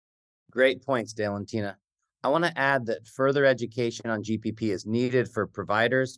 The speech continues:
patients, and the general population. G P P is a rare disease, and most physicians may only see a few cases in their entire career, many of which may present in inpatient or emergency care settings.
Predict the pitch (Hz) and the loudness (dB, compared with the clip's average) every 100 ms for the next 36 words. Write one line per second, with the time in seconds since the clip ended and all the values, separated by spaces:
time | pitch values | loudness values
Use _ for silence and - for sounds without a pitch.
0 | _ 117 120 120 117 110 - 117 123 117 | _ -4 -4 -4 -8 -8 -6 -2 0 -2
1 | 110 113 110 101 104 95 - 95 95 - | -4 -4 -2 -2 -2 -2 -2 -2 -2 -4
2 | 71 _ _ _ - 131 131 165 156 147 | -20 _ _ _ -6 -6 -4 -2 0 0
3 | 117 101 110 117 113 107 101 98 104 - | 0 0 2 2 2 -4 -6 -6 -8 -8
4 | 104 104 117 139 - 147 127 127 135 123 | -6 -2 0 -2 -4 -6 -4 -4 -4 -6
5 | 117 104 107 110 123 117 120 107 110 117 | -4 -2 0 0 0 -4 -2 -4 -2 -6
6 | 113 113 110 113 110 107 104 95 90 107 | -2 -2 -2 -6 -4 -4 -4 -6 -2 -2
7 | 98 - - 151 135 123 _ _ - 113 | -2 -4 -2 2 2 0 _ _ -8 -2
8 | 131 156 123 123 127 120 120 117 117 101 | 0 0 -2 -2 -2 -2 -4 -4 -6 -2
9 | 113 110 110 104 104 104 147 127 127 113 | -2 -2 -6 -8 -8 -2 -2 0 0 0
10 | 120 113 110 107 101 107 113 113 110 107 | -2 -4 0 0 0 0 0 -2 -6 -6
11 | - 101 90 - 95 80 76 | 0 0 2 0 0 -2 -16